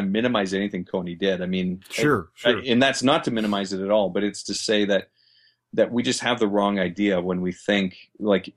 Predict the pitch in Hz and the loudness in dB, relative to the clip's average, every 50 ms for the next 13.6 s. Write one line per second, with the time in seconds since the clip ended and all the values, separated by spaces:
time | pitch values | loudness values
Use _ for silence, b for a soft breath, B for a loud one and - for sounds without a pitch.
0 | - 104 107 127 123 110 98 90 87 - 95 - - 101 95 92 90 90 - - | -8 0 2 4 4 4 2 0 -2 -4 -8 -4 -2 0 0 0 -2 -2 -2 -2
1 | - 92 95 92 92 92 92 - - 92 92 92 98 104 107 107 - - 98 92 | -2 -2 -2 -2 -2 -2 -2 -2 -2 0 2 4 4 4 4 2 0 -2 -2 -2
2 | - - 92 90 87 85 87 87 87 87 85 82 - 92 95 98 92 90 87 90 | 0 0 0 0 0 0 0 0 0 -2 -4 -2 -2 0 0 0 0 -2 -6 -6
3 | - b b b b b - 110 104 101 101 98 - 107 - - 104 101 98 98 | -10 b b b b b 4 4 6 6 4 2 2 -2 0 2 4 4 4 4
4 | 95 - 95 - - 95 92 92 90 87 85 90 82 92 95 101 113 110 98 90 | 4 2 0 0 2 2 2 2 0 0 -2 -2 0 2 4 4 4 4 2 0
5 | 87 92 92 92 95 92 92 90 B B B B B B B B B _ - - | -2 -2 0 2 2 2 2 0 B B B B B B B B B _ 4 6
6 | 214 175 143 117 104 - - - 131 131 123 120 123 123 120 113 110 98 - - | 6 4 4 0 -4 -8 0 2 4 4 4 4 2 2 2 2 0 -2 -6 -12
7 | _ _ _ _ - 117 117 113 - - 123 120 113 95 87 90 - - 131 123 | _ _ _ _ -2 -2 -2 -2 -2 0 2 4 4 4 0 0 2 4 4 4
8 | 127 127 - _ _ _ _ _ _ _ _ _ _ _ _ _ _ _ _ _ | 4 0 -8 _ _ _ _ _ _ _ _ _ _ _ _ _ _ _ _ _
9 | - _ _ _ - - 113 120 - 123 131 123 127 147 131 107 104 139 139 135 | -20 _ _ _ -18 -14 -12 -6 2 2 2 4 6 4 4 4 4 2 4 4
10 | 127 120 107 - - 113 110 135 135 127 113 107 110 - - - 107 - - 113 | 4 0 -2 -6 -8 -2 0 2 2 2 2 0 0 -2 -2 -4 -4 0 0 0
11 | 107 - - 98 92 101 98 95 - - - 92 - - 127 131 123 104 95 92 | 0 0 -2 0 2 2 0 0 -2 -6 -14 -14 -8 -2 2 4 4 4 4 2
12 | b b b b b b - 123 120 107 - - - 139 147 151 156 151 135 - | b b b b b b -8 -6 -4 -2 -2 -2 2 2 4 4 4 2 2 0
13 | 107 98 95 123 127 131 127 113 107 104 104 | -2 -2 2 4 4 4 4 4 2 0 -2